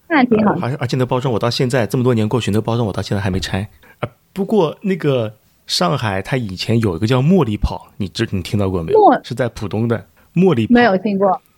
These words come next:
Speaker 2: 它，它这个，它这个跑步的主题是叫关爱女子健康，但是它好像想把自己做成就像那个名古屋的那个女子半马，
Speaker 1: 啊。
Speaker 2: 呃，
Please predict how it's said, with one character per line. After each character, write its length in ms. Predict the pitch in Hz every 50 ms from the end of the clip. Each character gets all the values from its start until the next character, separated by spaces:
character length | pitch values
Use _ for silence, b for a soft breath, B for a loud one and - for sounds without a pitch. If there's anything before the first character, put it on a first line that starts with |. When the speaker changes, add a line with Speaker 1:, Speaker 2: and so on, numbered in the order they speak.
| _ _ _ _ _ _ _
Speaker 2:
它， 120 | - - - _ _ _ _ _ _ _ _ _ _
它 220 | - - 139 147 151
这 100 | 156 139
个， 160 | 131 123 107 - _ _ _
它 200 | - - 151 147
这 120 | 147 - 131
个 80 | 127 117
跑 240 | - - 87 82
步 160 | - 113 110 110
的 80 | 101
主 180 | 92 - 92 80
题 140 | - 101 87
是 160 | - - 92
叫 160 | - 92 90
关 220 | - - 117 120
爱 120 | 123 117 104
女 120 | 95 110
子 120 | 110 - -
健 180 | 107 104 92
康， 240 | 85 - 95 95 110 110 b b b b b
但 140 | - 151 143
是 80 | 156
它 180 | 147 - 151 151
好 140 | 151 - 90
像 160 | 95 120 110
想 320 | 107 - - 95 87 87 87 - _ _ _ _ - - _ _ _ _ _ _ _
把 140 | 92 87 90
自 140 | - - 135
己 140 | 104 92 78
做 180 | - - 127
成 140 | 107 - 95
就 120 | - 107 101
像 320 | - - 98 92 92 98 95
那 80 | 95
个 300 | - - - 82 76 90 90
名 160 | 107 127 123
古 180 | - - 98
屋 80 | 98 117
的 80 | 113 110
那 80 | 101
个 80 | 92 92
女 120 | 90 98 101
子 140 | - -
半 80 | 233 226
马， 80 | 226 220
Speaker 1:
啊。 200 | 220 214 208 202
Speaker 2:
呃， 80 | 113 110